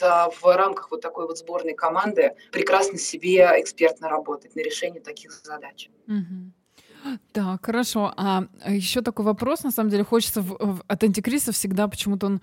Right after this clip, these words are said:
Speaker 2: а, вызывает очень такую большую бурю эмоций, <clears throat> когда мы это все обсуждаем, потому что, а, очень часто тоже он почему-то, м, именно превентивные меры, они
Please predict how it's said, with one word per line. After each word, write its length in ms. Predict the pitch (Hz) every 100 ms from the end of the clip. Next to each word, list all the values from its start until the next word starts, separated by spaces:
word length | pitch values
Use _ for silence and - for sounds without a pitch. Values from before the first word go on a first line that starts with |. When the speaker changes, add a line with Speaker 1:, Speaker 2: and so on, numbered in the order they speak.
| - 233 -
Speaker 2:
а, 380 | 190 185 185 180
вызывает 560 | 165 190 202 226 214 202
очень 560 | 196 - 208 190 180 175
такую 240 | 220 208 196
большую 420 | 175 220 220 233
бурю 300 | 190 208 214
эмоций, 540 | 214 294 311 - 190 - - _ _
<clears throat> 560 | 302 - 311 302 214 202
когда 220 | 208 202
мы 140 | 202 196
это 140 | 190
все 160 | 170 190
обсуждаем, 460 | - 202 190 180
потому 280 | 170 190 202
что, 300 | - 202 196 - - _ _
а, 400 | - 190 180 185
очень 280 | 220 - 233
часто 320 | 240 233 214
тоже 320 | 190 220 190
он 120 | 190 165
почему-то, 460 | - 202 196 202
м, 480 | 190 175 - 185 175
именно 340 | 196 208 202 190
превентивные 760 | 196 196 208 214 196 185 180
меры, 540 | 196 196 196 180 165 -
они 540 | 170 180 185 180 165